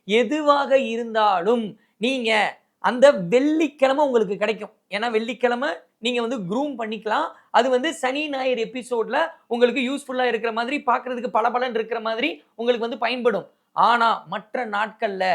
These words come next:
அலவுடு சுத்தமா இருக்கக்கூடாது அப்படின்றதுல இந்த தடவை ஸ்ட்ரிக்டா இருக்காங்க அப்படின்றது நம்மளால கேள்விப்பட முடியுது.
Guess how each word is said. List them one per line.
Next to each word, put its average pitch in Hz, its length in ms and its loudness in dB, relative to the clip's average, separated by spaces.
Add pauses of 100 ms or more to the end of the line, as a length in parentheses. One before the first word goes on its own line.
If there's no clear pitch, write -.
(200)
அலவுடு 240 420 2
சுத்தமா 254 480 -6
இருக்கக்கூடாது 220 600 -2
அப்படின்றதுல 208 400 -6
இந்த 214 220 -6
தடவை 220 200 -6
ஸ்ட்ரிக்டா 226 300 -8
இருக்காங்க 202 460 -4
அப்படின்றது 196 420 -6
நம்மளால 208 300 -2
கேள்விப்பட 220 400 -8
முடியுது. 233 300 -4